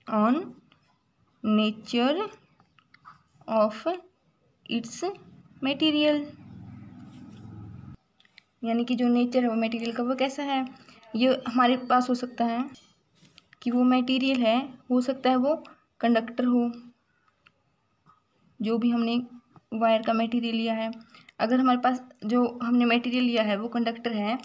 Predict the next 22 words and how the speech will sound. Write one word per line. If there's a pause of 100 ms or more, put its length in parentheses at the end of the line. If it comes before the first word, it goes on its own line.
(440)
तो
जो
उसकी
रेजिस्टिविटी
है (440)
वो (140)
डिक्रीज
करेगी (400)
और
जो
रेजिस्टेंस
है
वो
भी
डिक्रीज
करेगा। (300)
अगर
हमारे
पास
जो
मटेरियल
है